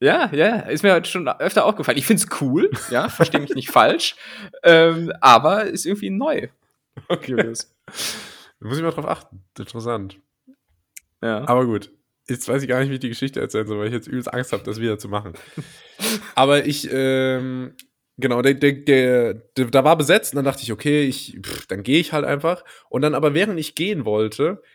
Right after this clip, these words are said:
Speaker 2: sehe ich so, dass die Person da ihr Handtuch nimmt und so langsam aufsteht, okay?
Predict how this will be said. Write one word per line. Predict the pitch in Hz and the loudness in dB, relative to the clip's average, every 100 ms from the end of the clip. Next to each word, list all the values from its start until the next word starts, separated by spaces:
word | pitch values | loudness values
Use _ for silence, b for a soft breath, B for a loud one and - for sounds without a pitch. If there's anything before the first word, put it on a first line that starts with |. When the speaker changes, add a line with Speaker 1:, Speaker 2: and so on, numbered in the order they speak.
| b | b
Speaker 2:
sehe | - 190 185 | -4 0 0
ich | - | -2
so, | 135 | -2
dass | 135 131 | -2 -6
die | 127 | -6
Person | 127 127 151 170 147 | -6 -2 -2 -4 -2
da | 131 143 143 | 0 0 -4
ihr | - 127 | -4 -2
Handtuch | 180 - 120 | -2 -4 -8
nimmt | 123 151 220 | -6 -6 -6
und | - 131 | -10 -4
so | |
langsam | 139 156 156 | 0 2 2
aufsteht, | - 156 - 92 87 | 2 0 -2 -8 -8
okay? | - 113 | -6 -6